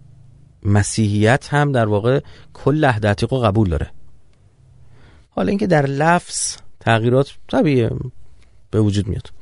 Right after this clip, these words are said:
خب، بعدش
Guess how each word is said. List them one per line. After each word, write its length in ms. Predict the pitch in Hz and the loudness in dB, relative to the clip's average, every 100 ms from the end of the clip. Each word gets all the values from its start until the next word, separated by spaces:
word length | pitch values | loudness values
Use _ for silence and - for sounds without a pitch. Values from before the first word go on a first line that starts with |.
| - | -4
خب، 160 | 147 - - - - - - - - - - - - - - - - - - | -4 -4 -20 -20 -20 -20 -18 -16 -16 -18 -20 -20 -20 -20 -20 -20 -20 -20 -4
بعدش 540 | 143 170 185 196 - | -2 0 0 0 -2